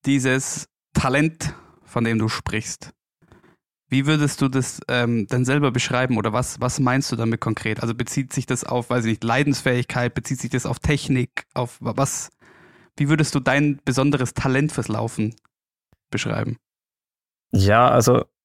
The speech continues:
Speaker 2: ich glaub, zum ersten Mal aufgefallen ist mir das eigentlich schon relativ früh, glaub ich, weil als ich so in die Weltcup-Mannschaft gekommen bin, da hab ich schon dann relativ schnell mal mit den, äh,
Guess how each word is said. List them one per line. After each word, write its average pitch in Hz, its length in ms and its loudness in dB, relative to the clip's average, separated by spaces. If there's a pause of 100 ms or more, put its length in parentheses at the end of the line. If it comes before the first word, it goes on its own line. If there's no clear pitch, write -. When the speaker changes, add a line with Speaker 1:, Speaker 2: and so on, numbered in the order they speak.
(140)
Speaker 2:
ich 117 140 2
glaub, 120 180 4
zum 123 140 4
ersten 110 300 4
Mal 113 360 6 (120)
aufgefallen 113 880 4 (180)
ist - 160 0
mir 107 100 6
das - 320 2
eigentlich 104 180 6
schon 98 140 4
relativ 104 520 4
früh, 117 280 6
glaub 117 280 6
ich, 110 160 2
weil 104 240 4 (580)
als 113 160 4
ich 110 100 4
so 127 80 4
in 110 60 6
die 107 100 6
Weltcup-Mannschaft 117 640 4
gekommen 117 240 6
bin, 113 240 6
da 104 220 6
hab 104 120 4
ich 101 100 2
schon 104 320 4 (1080)
dann 107 200 6
relativ 113 520 4
schnell 117 500 6
mal 117 340 6
mit 107 260 2
den, 104 280 6
äh, 104 400 4